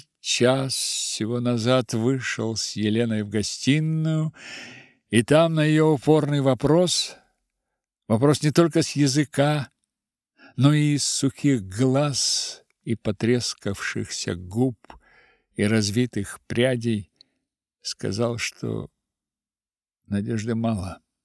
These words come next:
И добавил, глядя в Еленины глаза глазами очень, очень опытного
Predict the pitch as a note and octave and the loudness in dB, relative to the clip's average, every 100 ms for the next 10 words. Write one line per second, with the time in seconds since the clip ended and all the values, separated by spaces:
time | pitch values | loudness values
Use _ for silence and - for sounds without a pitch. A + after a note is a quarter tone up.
0 | _ _ _ _ _ _ _ _ _ G2+ | _ _ _ _ _ _ _ _ _ 0
1 | G2+ A2 G#2 C#3+ C#3 C3+ G#2+ A#2+ B2+ C3+ | 2 2 4 4 4 2 2 2 4 2
2 | A#2+ C3 A#2 A#2 B2 B2 B2+ B2 A#2 A#2 | 2 0 0 2 2 2 2 0 0 0
3 | A#2 G#2+ B2+ A#2 A2+ A#2 G#2 B2 B2 B2 | 0 2 2 2 0 0 2 2 2 2
4 | A#2 C3+ A#2+ - A#2+ A2 C3 F3 D#3+ - | 2 0 -2 -4 0 2 4 4 2 -2
5 | - D#3 D3 D#3 E3 - _ B2 A2+ _ | 0 0 0 2 2 0 _ -4 -4 _
6 | _ G2+ G#2 G#2+ G2+ G2+ F#2 | _ -8 -4 -2 -2 -2 -6